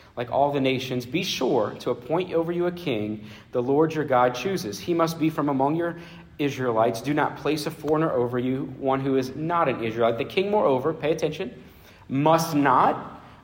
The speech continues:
acquire great numbers of horses for himself or make people return to Egypt to get more, for the Lord has told you, you are not to go back that way." That's number one. Number two, he must not take many wives,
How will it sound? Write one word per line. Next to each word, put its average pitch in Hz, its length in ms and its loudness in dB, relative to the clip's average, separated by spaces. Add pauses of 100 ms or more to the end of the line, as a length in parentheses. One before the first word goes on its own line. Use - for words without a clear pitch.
acquire 147 520 4
great 160 300 2
numbers 156 360 2
of 139 120 0
horses 156 380 -2
for - 160 -4
himself 160 720 0 (240)
or 135 140 0
make 147 260 0
people 160 180 -4
return 147 340 0
to 156 40 -2
Egypt 143 300 -6
to 143 80 -4
get 147 160 -4
more, 131 260 0
for 151 140 -6
the 131 100 0
Lord 127 200 2
has 160 100 -2
told 120 280 2
you, 127 180 -4 (280)
you 151 220 6
are 143 80 8
not 135 280 4
to - 60 -6
go 160 140 4
back 139 260 4
that 135 160 2
way." 117 320 0
That's 123 140 -4
number 151 160 -2
one. 120 220 -2
Number 147 160 2
two, 151 480 -2 (420)
he 185 180 -2
must 165 460 4
not 165 840 0
take 143 220 2
many 139 300 4
wives, 117 680 4